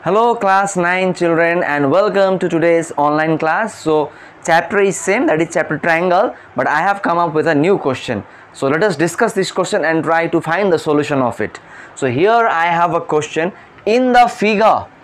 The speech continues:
So you can see here I have a figure. This figure will be given in the examination. A B is parallel to E F. This is A B and this is E F. So these two lines are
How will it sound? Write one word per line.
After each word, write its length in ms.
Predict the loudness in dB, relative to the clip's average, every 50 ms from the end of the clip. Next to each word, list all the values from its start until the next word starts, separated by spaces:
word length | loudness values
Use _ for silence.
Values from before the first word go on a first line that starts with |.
| -20 -20 -12
So 140 | -4 -2 0
you 120 | 0 0
can 220 | 0 0 0 -2 -2
see 300 | -2 -2 -2 -2 -2 -4
here 300 | -4 -2 0 2 4 4
I 200 | 4 4 2 2
have 220 | 2 2 0 0
a 100 | -2 -4
figure. 340 | -4 -2 -2 0 0 0 2
This 200 | 2 0 -2 -2
figure 360 | -2 -2 0 2 4 4 4
will 140 | 2 2 2
be 140 | 0 0 0
given 240 | 0 0 0 0
in 80 | 0 2
the 80 | 2 0
examination. 760 | 0 0 0 0 0 0 -2 -2 -4 -4 -4 -4 -4 -4 -8 -14 -20 -20 -20 -20 -20 -20 -20 -12 -4
A 240 | 0 2 2 4 2
B 300 | 2 2 2 2 2 0
is 120 | 0 -2
parallel 500 | 0 2 4 4 4 4 2 2 2 0 0
to 200 | -2 -2 0 0
E 240 | 0 2 2 2 2
F. 320 | 0 0 -4 -10 -14 -16 -20 -20 -20 -20 -20 -20 -8 -4
This 220 | -4 -4 -2 0
is 240 | -2 -2 0 -2 -4 -2
A 220 | 0 0 2 2
B 340 | 2 2 2 2 0 0 -4 -8 -14 -20 -20 -20 -10 -4
and 340 | 0 0 2 2 2 0 0
this 160 | 0 0 0
is 240 | 0 0 -2 -4 -4 -2
E 280 | 0 2 2 2 2
F. 320 | 0 -2 -4 -10 -14 -16 -18 -20 -20 -20 -20 -20 -12
So 100 | -6 -4
these 300 | -2 0 0 -2 -2 -6
two 300 | -8 -2 0 2 2 4
lines 400 | 4 4 4 4 2 0 0 0
are 500 | 0 0 2 2 4 4 4 2 0 -6